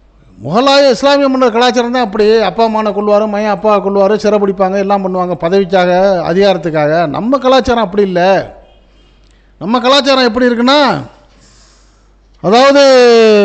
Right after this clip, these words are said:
ஒரு எடுத்துக்காட்டு சொல்றாரு. ஒண்ணு ராமன், ரெண்டு பீஷ்மர், மூணு பரசுராமன், நாலு இந்திரஜித், அஞ்சு ராஜேந்திர சோழன்.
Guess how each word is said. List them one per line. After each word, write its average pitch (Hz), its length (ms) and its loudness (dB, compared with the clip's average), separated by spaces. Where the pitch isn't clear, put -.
ஒரு 202 160 2
எடுத்துக்காட்டு 262 400 2
சொல்றாரு. 214 540 0
ஒண்ணு 240 240 2
ராமன், 247 420 4
ரெண்டு 233 280 0
பீஷ்மர், 240 440 0
மூணு 240 260 0
பரசுராமன், 240 560 0
நாலு 240 300 2
இந்திரஜித், 226 440 0
அஞ்சு 226 280 0
ராஜேந்திர 233 420 0
சோழன். 202 600 0